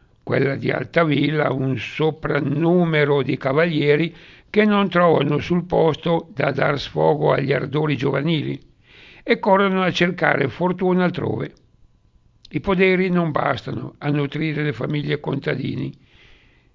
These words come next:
I giovani se ne vanno sulle strade in cerca di terre da dissodare e trovano lavoro presso padroni intraprendenti che hanno abbandonato le terre natali anche loro. I colonizzatori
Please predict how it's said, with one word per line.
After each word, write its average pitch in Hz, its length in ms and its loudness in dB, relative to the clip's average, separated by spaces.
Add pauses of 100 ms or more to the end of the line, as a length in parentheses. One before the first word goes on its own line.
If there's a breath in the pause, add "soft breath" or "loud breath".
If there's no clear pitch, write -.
(140)
I 180 100 -2
giovani 208 680 2
se - 180 -2
ne 156 100 2
vanno 156 340 2
sulle 165 280 -2
strade 185 480 0
in 160 100 -4
cerca 160 360 -2
di 135 180 -6
terre 180 480 0
da 143 160 -2
dissodare 160 920 -4 (460 soft breath)
e 214 140 0
trovano 202 480 4
lavoro 190 400 4
presso 170 480 0
padroni 160 580 0
intraprendenti 147 1040 -2 (480 soft breath)
che - 120 -4
hanno 160 220 4
abbandonato 147 840 0
le 139 200 -2
terre 160 360 0
natali 156 540 -2
anche 131 240 -4
loro. 139 340 -6 (1300 soft breath)
I 214 180 0
colonizzatori 165 1200 0